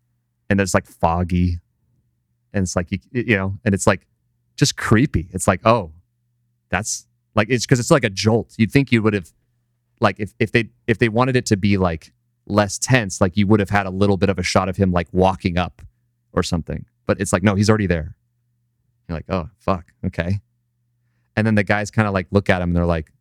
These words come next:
"Oh shit, that's the kid." And then they start, like, you know, like, they call Askeladd up and he's looking at him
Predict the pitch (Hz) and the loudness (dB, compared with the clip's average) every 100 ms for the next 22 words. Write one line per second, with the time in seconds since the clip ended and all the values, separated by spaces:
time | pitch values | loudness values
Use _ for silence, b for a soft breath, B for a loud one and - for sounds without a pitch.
0 | - 110 - 113 101 - 92 - 117 - | -4 0 2 2 0 -2 -2 0 0 -4
1 | - _ _ _ _ _ _ _ _ _ | -20 _ _ _ _ _ _ _ _ _
2 | _ _ _ _ 104 95 85 - _ _ | _ _ _ _ -2 0 -4 -8 _ _
3 | _ _ _ _ _ _ _ _ - 107 | _ _ _ _ _ _ _ _ 0 0
4 | 101 - 104 101 95 - _ _ _ _ | 0 0 0 0 -2 -6 _ _ _ _
5 | _ _ _ _ - 110 98 104 104 104 | _ _ _ _ 0 0 2 0 0 -2
6 | 95 - 117 107 101 95 - 95 92 92 | -2 0 2 2 -4 -2 0 0 0 -2
7 | 90 95 92 92 90 92 87 90 90 | 0 0 0 0 0 -2 -2 -4 -4